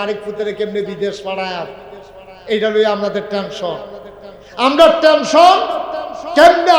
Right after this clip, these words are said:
আবার ওই টাকার মালিক হয়া সুদ দুইটা বিদেশ গেছে, আরেকটা ফাটান দরকার, দুই বিটাত ঘর হইছে, আরেক বিটাত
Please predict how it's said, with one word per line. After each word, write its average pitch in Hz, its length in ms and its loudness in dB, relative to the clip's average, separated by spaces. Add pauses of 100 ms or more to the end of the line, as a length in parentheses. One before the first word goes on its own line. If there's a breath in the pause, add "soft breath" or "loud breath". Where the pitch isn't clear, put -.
আবার 302 320 2 (680)
ওই 311 120 8 (180)
টাকার 277 280 0 (100)
মালিক 269 320 -2
হয়া 262 220 2 (760)
সুদ 254 280 -4
দুইটা 269 280 2
বিদেশ 247 280 0
গেছে, 247 220 -4
আরেকটা 262 320 -2
ফাটান 254 240 -4 (120)
দরকার, 247 340 -2 (540)
দুই 269 220 2
বিটাত 262 260 0 (100)
ঘর 240 160 2
হইছে, 269 260 0
আরেক 262 240 0
বিটাত 262 220 0